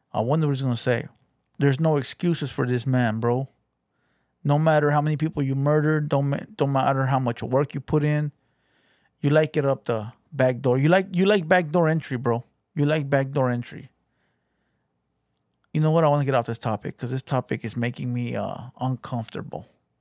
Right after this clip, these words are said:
as it should to any real man out there. Check this out. I'ma kill this video. We're laying, call it a day. I hope you guys, I, I hope you guys didn't enjoy this one. Uh, if you did,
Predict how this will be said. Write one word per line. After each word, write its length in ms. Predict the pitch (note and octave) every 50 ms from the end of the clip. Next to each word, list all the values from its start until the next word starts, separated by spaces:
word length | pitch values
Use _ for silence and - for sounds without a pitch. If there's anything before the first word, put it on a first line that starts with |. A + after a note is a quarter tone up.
| _ _ _ _ _ _ _
as 220 | - C3+ A#2+ - A2+
it 80 | A2+
should 340 | A#2 - - B2+ B2 A#2 A2+
to 160 | - B2 -
any 240 | - B2 B2+ B2 A#2+
real 500 | A2+ A2+ A#2+ A#2+ A#2 A2 G#2+ G#2 A#2+ - _ _ _ _ _ _ _ _ _ _ _ _ _ _ _ _ _
man 420 | - - A#2+ B2 B2 B2 A#2 A2 G#2+
out 220 | G#2 G2 F#2 -
there. 160 | - A2+ A2
Check 140 | - - C3
this 140 | C3+ B2 -
out. 240 | C#3 A#2 - - _ _ _ -
I'ma 140 | C3 C3+ C3+
kill 180 | - - D#3 D3+
this 120 | C#3 C3
video. 220 | C#3 D3 C#3+ C#3+
We're 140 | C3 B2+ B2+
laying, 220 | C3 C3+ C3 C3 A#2+
call 200 | - C3 B2+ C3
it 100 | B2+ B2
a 60 | A2+
day. 360 | A2+ A#2+ C3 C3+ C#3+ D3 - _ _ _ _ _ _ _ _ _ _
I 100 | - A2
hope 240 | G#2+ A#2 C#3+ D3+ -
you 100 | G3+ G3+
guys, 220 | G3+ G#3 G#3+ G3+ F#3
I, 380 | E3+ - - - B2+ C#3 - -
I 120 | C#3+ D3
hope 340 | C#3 B2+ G3+ B3 B3 - -
you 100 | A#3+ A3+
guys 360 | F#3 G#3+ G#3+ G3+ F3 D3+ D3
didn't 500 | D#3 C3 A#2+ A#2+ D#3+ G#3 A#3 A#3 G#3 E3+
enjoy 400 | D3 C#3 B2+ A#2+ C#3 B2+ B2+ B2
this 280 | A#2 A#2 A#2 A2+ - -
one. 240 | B2 B2+ F#3 G3 - _ _ _ _ _ _ _ _ _ _ _ _ _ _ -
Uh, 200 | A#2+ B2 A#2 -
if 180 | - D3+ C#3+ C#3
you 180 | D#3+ F#3 F#3
did, 480 | D#3 C3 B2+ F#3 A3+ B3+ C4 C4 B3+